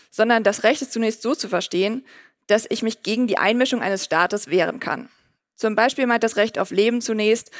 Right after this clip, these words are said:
dass der Staat selbst nicht willkürlich Menschen töten kann und dass Tötungen unter Strafe gestellt sind.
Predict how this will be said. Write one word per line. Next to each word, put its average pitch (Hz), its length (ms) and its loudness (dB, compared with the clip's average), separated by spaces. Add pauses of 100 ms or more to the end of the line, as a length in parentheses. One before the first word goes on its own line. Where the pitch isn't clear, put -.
(160)
dass 214 140 2
der 196 120 0
Staat 214 300 2
selbst 208 320 2
nicht 220 260 -4
willkürlich 214 360 2
Menschen 196 280 -4
töten 262 300 -2
kann 254 320 0 (480)
und 220 460 2
dass 196 140 2
Tötungen 226 380 2
unter 214 200 0
Strafe 208 320 2
gestellt 170 400 -2
sind. - 320 -8